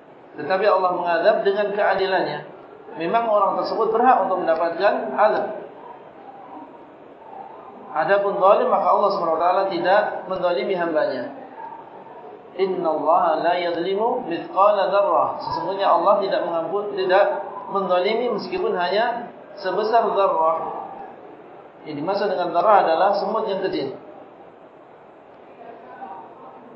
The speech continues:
Dan Allah Subhanahu wa taala mengatakan di dalam hadis qudsi, "Ya ibadi, inni haramtu dzulma ala nafsi." "Wahai hamba-hambaku, sesungguhnya aku telah mengharamkan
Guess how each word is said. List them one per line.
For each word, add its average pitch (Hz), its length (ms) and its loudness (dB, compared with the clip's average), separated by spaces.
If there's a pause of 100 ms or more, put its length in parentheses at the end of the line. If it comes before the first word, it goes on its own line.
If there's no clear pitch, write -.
(140)
Dan 151 80 -6
Allah 196 320 6
Subhanahu 175 240 0
wa 170 60 2
taala 185 340 6 (160)
mengatakan 175 480 -2
di 185 160 -2
dalam 170 160 -2
hadis 170 240 -2
qudsi, 202 560 -2
"Ya 175 320 0
ibadi, 196 480 4 (160)
inni 214 320 -2
haramtu 175 640 2
dzulma 208 320 0
ala 190 320 2
nafsi." 151 400 -2 (1400)
"Wahai 185 280 2
hamba-hambaku, 180 680 4
sesungguhnya 196 480 0
aku 202 160 -2
telah 185 240 0
mengharamkan 202 580 2